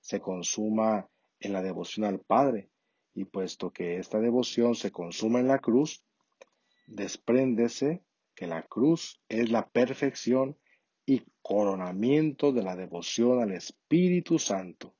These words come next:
y por consiguiente el fondo, el centro y la cumbre de la vida espiritual y de la perfección cristiana.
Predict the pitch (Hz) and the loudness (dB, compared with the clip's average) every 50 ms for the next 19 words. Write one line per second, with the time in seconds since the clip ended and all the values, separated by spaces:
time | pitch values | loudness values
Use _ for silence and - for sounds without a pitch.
0 | _ _ _ _ _ _ _ _ _ - 107 104 - 98 92 90 - - 95 90 | _ _ _ _ _ _ _ _ _ -4 -4 -2 -2 -4 -4 -4 -6 -8 -8 -8
1 | - - 92 87 92 104 113 120 120 120 131 143 147 - _ _ _ _ _ _ | -8 -10 -8 -4 -2 -2 0 0 -2 0 0 0 0 0 _ _ _ _ _ _
2 | - 104 95 90 85 - - 98 104 110 110 107 95 85 82 80 - _ _ _ | -8 -6 -6 -6 -6 -8 0 2 4 4 4 2 -2 -4 -8 -14 -14 _ _ _
3 | - 101 95 87 82 - - - 120 139 143 143 127 - 156 175 196 - _ - | -8 -8 -6 -6 -8 -4 0 0 2 2 0 -2 0 2 2 2 0 -2 _ -20
4 | _ _ _ _ _ 127 113 101 98 92 - - _ - 143 156 175 180 180 175 | _ _ _ _ _ -2 0 2 0 -2 -2 -8 _ 6 8 8 8 8 6 4
5 | 160 156 156 165 170 170 - _ _ _ _ _ _ _ - 92 98 95 92 92 | 4 6 6 6 4 2 -4 _ _ _ _ _ _ _ -10 -6 -4 -4 -2 -2
6 | 92 87 85 104 123 135 139 139 123 - - - 101 92 92 90 - - 107 120 | -4 -2 2 4 4 6 6 6 4 2 -4 -8 -8 -8 -8 -10 -4 0 2 2
7 | 139 151 156 151 - _ _ _ _ _ 123 113 107 95 98 98 95 95 90 - | 2 2 0 -2 -6 _ _ _ _ _ -2 0 0 0 0 -4 -4 -4 -6 -8
8 | _ _ 123 135 135 143 135 - - 139 135 - - - 113 110 110 110 110 - | _ _ 2 2 2 2 -2 0 -2 -2 -2 -4 -6 -4 -4 -4 -4 -6 -8 -6
9 | - 113 107 107 - _ - 92 90 87 87 85 82 82 82 _ | -6 -6 -6 -6 -10 _ -12 -10 -8 -8 -10 -10 -10 -14 -16 _